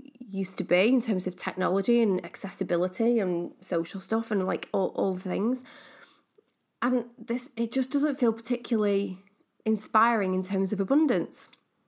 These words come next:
And I live here again. <laughs> And crap, what have I done? And I really got into my head with it. I so got into my head with it. And I allowed myself to let a bit of a,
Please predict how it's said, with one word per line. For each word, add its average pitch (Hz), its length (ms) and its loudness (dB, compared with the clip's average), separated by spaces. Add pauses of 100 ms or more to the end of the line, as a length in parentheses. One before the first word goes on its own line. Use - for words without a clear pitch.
(400)
And 226 320 4
I 233 60 6
live 302 200 4
here 247 200 4
again. 180 440 0
<laughs> - 20 8 (520)
And 254 280 4 (640)
crap, - 440 2
what 208 180 2
have 185 100 2
I 202 100 2
done? 190 420 0 (140)
And 247 140 2
I 247 60 2
really 285 340 2
got 311 140 2
into 262 180 2
my 214 80 4
head 269 220 0
with 254 120 2
it. 180 240 0 (100)
I 247 120 -12
so 277 260 -2
got 269 160 -2
into 233 200 0
my 233 80 0
head 233 180 -4
with 226 140 -6
it. - 200 -6
And 220 180 0
I 220 80 0
allowed 233 400 0
myself 214 480 -2 (100)
to 196 260 0 (420)
let - 540 -2 (160)
a 254 80 2
bit 294 180 2
of 302 160 0
a, 277 320 0